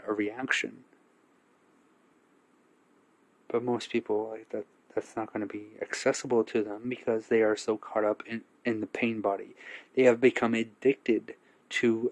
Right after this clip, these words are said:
their pain and to their level of comfort. Uh, they, they have become addicted to the numbing,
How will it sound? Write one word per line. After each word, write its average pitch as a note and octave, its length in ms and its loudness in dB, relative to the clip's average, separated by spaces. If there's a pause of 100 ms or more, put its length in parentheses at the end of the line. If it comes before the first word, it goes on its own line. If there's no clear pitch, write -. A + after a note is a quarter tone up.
(120)
their G#2 180 6
pain A2+ 580 -4
and G#2+ 200 -16
to G#2+ 240 0
their G2 280 2
level A2 380 4
of - 180 -4
comfort. C3+ 520 4 (3000)
Uh, A2+ 260 -4
they, A2+ 320 -6 (120)
they A#2 160 0
have A2+ 180 -4
become A#2 380 -4
addicted A2+ 720 -4
to A2+ 480 -8 (380)
the A2 320 -8
numbing, G#2+ 640 -2